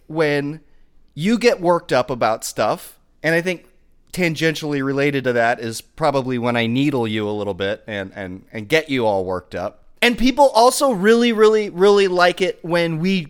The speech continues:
completely geek out on a subject. When you and I just can't hold it back anymore and we just have unadulterated enthusiasm for a topic. Today, we're gonna talk about another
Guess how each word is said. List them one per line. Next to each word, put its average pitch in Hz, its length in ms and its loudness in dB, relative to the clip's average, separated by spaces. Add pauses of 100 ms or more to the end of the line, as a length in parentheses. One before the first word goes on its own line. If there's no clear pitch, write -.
completely 208 760 -4
geek 170 440 -8
out 151 320 2
on 135 140 0
a 131 60 -2
subject. 110 580 -6 (280)
When 156 160 0
you 190 160 4
and 208 80 2
I 202 140 4
just 175 200 -8
can't 190 300 -4 (320)
hold 202 320 2
it 175 160 -4
back 180 300 2
anymore 156 360 -2
and 143 120 -2
we 143 80 -2
just 156 180 -8
have 151 240 0 (100)
unadulterated 165 1300 0
enthusiasm 147 920 0
for 127 200 -2
a 120 40 -2
topic. 120 600 -2 (420)
Today, 226 380 2
we're 214 140 -2
gonna 202 120 2
talk 185 300 -2
about 156 300 2
another 156 560 0